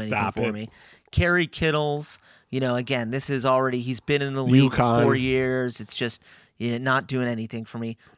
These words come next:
Speaker 1: Greg Ostertag, like, again,
Speaker 2: Ooh.
Speaker 1: like, this is now his second year card.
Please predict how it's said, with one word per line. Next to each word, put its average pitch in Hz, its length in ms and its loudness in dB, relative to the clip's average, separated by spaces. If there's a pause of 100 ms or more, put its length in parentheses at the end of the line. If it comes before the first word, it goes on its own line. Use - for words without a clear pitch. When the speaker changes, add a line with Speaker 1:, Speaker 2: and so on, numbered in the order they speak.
Speaker 1:
Greg 160 560 2 (160)
Ostertag, 101 920 -4
like, 107 300 -8
again, 214 380 4
Speaker 2:
Ooh. 120 200 6 (140)
Speaker 1:
like, 90 160 -6 (180)
this 160 180 0
is 151 220 -2
now 143 200 2
his 135 140 -2
second 143 380 -2
year 123 220 -6
card. 120 480 0